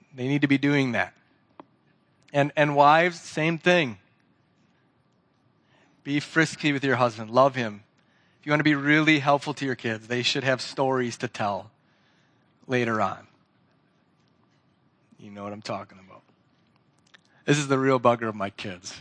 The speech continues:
preaching on these things. Okay. What Paul says next is utter shocking to our sentimental,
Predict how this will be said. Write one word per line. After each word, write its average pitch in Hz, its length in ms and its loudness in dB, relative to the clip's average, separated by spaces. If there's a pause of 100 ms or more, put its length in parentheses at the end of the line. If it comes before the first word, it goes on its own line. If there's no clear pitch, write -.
(120)
preaching 110 340 -16
on 107 140 -20
these 113 160 -20
things. 110 400 -20 (1600)
Okay. 156 320 4 (800)
What 180 180 6
Paul 214 300 6
says 202 280 4
next 165 360 4
is 147 120 -2
utter 147 280 2
shocking 127 520 2
to - 120 -6
our 127 100 2
sentimental, 120 1080 -2